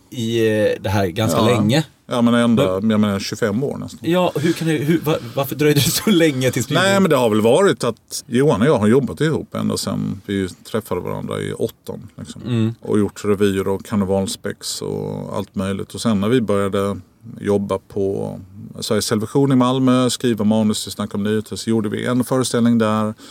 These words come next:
Speaker 2: Och sen gjorde vi en till, och sen så blev det Hipp Hipp så småningom,
Speaker 1: Mm.
Speaker 2: som föddes ur några karaktärer vi hade gjort på scenen.
Speaker 1: Mm.
Speaker 2: Och sen gjorde vi ju så mycket föreställningar. Men sen har ju jag inte enbart jobbat med humor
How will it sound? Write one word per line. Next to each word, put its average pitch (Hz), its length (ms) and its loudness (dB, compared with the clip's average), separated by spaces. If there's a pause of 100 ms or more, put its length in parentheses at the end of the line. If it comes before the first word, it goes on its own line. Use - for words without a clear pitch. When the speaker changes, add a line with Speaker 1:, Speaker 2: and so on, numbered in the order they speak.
(480)
Speaker 2:
Och 101 60 -16
sen 101 140 -6
gjorde 98 120 -4
vi 101 100 0
en 104 140 2
till, 117 640 2
och 110 80 -2
sen 107 180 0
så 101 140 -6
blev 101 500 -4
det 107 540 -4
Hipp 113 260 -6
Hipp - 260 -14
så 101 120 -12
småningom, 110 600 2
Speaker 1:
Mm. 113 120 6
Speaker 2:
som 107 200 -2
föddes 101 520 -2
ur 101 260 0 (240)
några 104 340 2
karaktärer 95 540 -4
vi 92 80 -6
hade 98 160 -4
gjort 104 220 -6
på - 60 -14
scenen. 110 300 -4 (420)
Speaker 1:
Mm. 95 120 -8 (120)
Speaker 2:
Och - 80 -4
sen 160 140 4
gjorde 127 340 4
vi 165 160 4
ju 107 140 6
så - 140 0
mycket 113 380 0
föreställningar. 113 400 0
Men 120 100 4
sen 143 220 2
har 127 140 2
ju 131 180 4
jag 120 300 4
inte 123 320 2
enbart 117 580 0
jobbat 110 500 -2
med 95 420 -4 (840)
humor 98 400 0